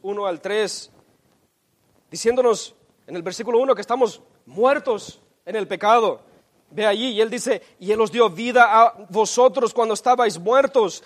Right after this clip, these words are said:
No solamente estábamos muertos en el pecado, versículo dos, dice que estábamos esclavizados, estábamos muertos, estábamos esclavizados en el pecado.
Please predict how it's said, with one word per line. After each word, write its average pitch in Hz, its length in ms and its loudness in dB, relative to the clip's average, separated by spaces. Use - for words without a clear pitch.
No 208 100 -6
solamente 254 340 2
estábamos 247 540 0
muertos 247 580 2
en 220 120 -2
el 208 100 -4
pecado, 226 500 2
versículo 220 420 -4
dos, 247 260 4
dice 233 220 -6
que 240 220 0
estábamos 262 640 2
esclavizados, 247 1120 2
estábamos 262 520 0
muertos, 254 580 0
estábamos 269 560 2
esclavizados 247 840 2
en 220 80 -4
el 214 100 -4
pecado. 226 640 0